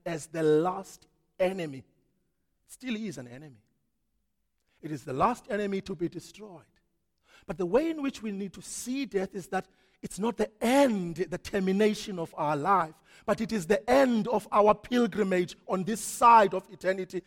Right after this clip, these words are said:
and the beginning of new life. Pilgrimage means journey.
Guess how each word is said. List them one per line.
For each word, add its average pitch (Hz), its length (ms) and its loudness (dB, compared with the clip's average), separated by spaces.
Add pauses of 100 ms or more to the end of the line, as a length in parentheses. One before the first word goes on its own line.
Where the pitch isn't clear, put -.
and 180 140 -4
the 165 60 0
beginning 185 480 -2
of 160 180 -4
new 185 240 -12
life. 170 340 -2 (1400)
Pilgrimage 165 560 -8
means 160 260 -16
journey. 147 480 -20